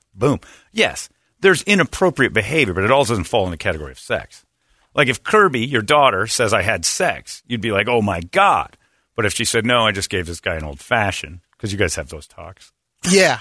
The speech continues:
Speaker 1: You'd be like,
Speaker 2: Right.
Speaker 1: "Okay, she's experimenting, she's growing, she's going base to base. Not sex yet. Just don't have sex." 'Cause pregnancy and sex are tied together. Hand jobs are safe as can be, kids. I'm telling you right now, you should get all over those.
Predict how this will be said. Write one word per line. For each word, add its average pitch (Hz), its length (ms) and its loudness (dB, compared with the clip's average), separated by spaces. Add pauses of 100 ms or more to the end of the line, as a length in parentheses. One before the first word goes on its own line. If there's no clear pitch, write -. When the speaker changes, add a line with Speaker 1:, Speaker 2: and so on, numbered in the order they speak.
(200)
Speaker 1:
You'd 143 220 2
be 135 80 2
like, 107 140 4
Speaker 2:
Right. 117 100 4
Speaker 1:
"Okay, 98 320 0
she's 101 240 -4
experimenting, 127 720 0
she's 90 240 -2
growing, 107 440 2
she's - 200 -12
going 92 320 -4 (160)
base 92 220 -6
to - 60 -8
base. 78 480 -8 (760)
Not 95 200 -4
sex - 320 -4
yet. 85 140 -4
Just 139 200 0
don't 127 180 2
have 110 160 -2
sex." - 200 -6
'Cause 135 140 -4
pregnancy 190 520 0
and 87 120 -4
sex - 460 -6
are 87 80 -4
tied 82 260 -4
together. 73 340 -14 (280)
Hand 190 260 0
jobs 85 340 -2 (100)
are 80 300 -2
safe - 360 -2
as 80 80 -8
can 80 140 -14
be, 87 180 -4
kids. 69 360 -12
I'm 92 160 -2
telling 98 240 2
you 92 80 0
right 90 140 0
now, 92 140 0
you 82 80 -2
should 82 120 -2
get 95 120 0
all 87 140 2
over 82 160 -2
those. 73 300 -14